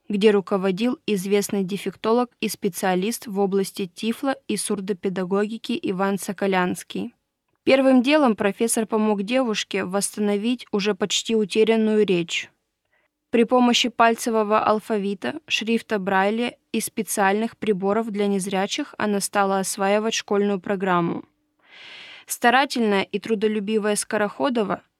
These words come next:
делала поразительные успехи в изучении окружающего мира теми способами, которые были ей доступны.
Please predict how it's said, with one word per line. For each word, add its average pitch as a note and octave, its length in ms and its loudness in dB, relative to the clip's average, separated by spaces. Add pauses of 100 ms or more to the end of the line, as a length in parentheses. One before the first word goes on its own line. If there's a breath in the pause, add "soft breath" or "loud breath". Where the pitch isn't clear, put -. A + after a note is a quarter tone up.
делала G#3+ 420 2
поразительные A3+ 880 0
успехи A3+ 640 -4
в G#3 160 -4
изучении G#3+ 580 -2
окружающего G3+ 840 -4
мира A3+ 400 0 (220)
теми G#3 280 -2
способами, B3+ 800 -4
которые G3 440 -2
были G#3 280 0
ей G3+ 220 0
доступны. G3 760 -6